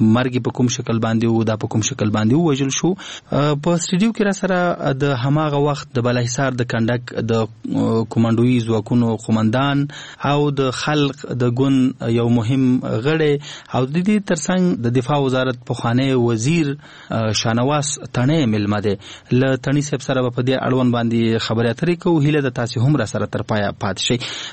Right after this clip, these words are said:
آ، تڼي صاحب، ډېره زیاته مننه چې وخت مو راکړ. که پایلې له دې نه کوو،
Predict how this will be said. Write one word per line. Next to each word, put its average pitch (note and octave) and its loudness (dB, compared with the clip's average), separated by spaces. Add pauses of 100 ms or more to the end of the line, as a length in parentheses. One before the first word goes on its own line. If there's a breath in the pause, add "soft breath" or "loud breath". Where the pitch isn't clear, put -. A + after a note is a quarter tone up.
آ، C#3+ 2
تڼي E3+ 0
صاحب، F#3 -2
ډېره F#3+ 2
زیاته F3 -2
مننه F3+ 2
چې E3 -4
وخت E3 0
مو D3+ 2
راکړ. E3 -2
که C#3+ -4
پایلې E3 0
له D3 2
دې D#3+ 2
نه D#3+ 2
کوو، E3 2